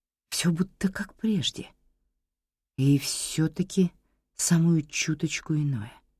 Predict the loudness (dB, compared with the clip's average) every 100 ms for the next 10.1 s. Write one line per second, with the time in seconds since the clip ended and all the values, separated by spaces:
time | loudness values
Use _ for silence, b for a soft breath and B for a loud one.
0 | _ _ _ _ _ _ _ _ _ _
1 | _ 4 6 8 8 6 4 -2 0 0
2 | 2 0 2 2 2 2 2 0 0 -2
3 | -2 0 0 -2 -6 -6 -4 -4 -4 -6
4 | -6 -8 -10 _ _ _ _ 4 6 6
5 | 4 0 2 0 0 -8 2 6 6 4
6 | 2 0 0 -2 -4 -6 -8 -8 -10 -12
7 | _ _ _ _ _ _ _ _ _ _
8 | _ 6 8 10 10 8 6 4 4 4
9 | 4 4 2 0 0 -2 0 4 4 2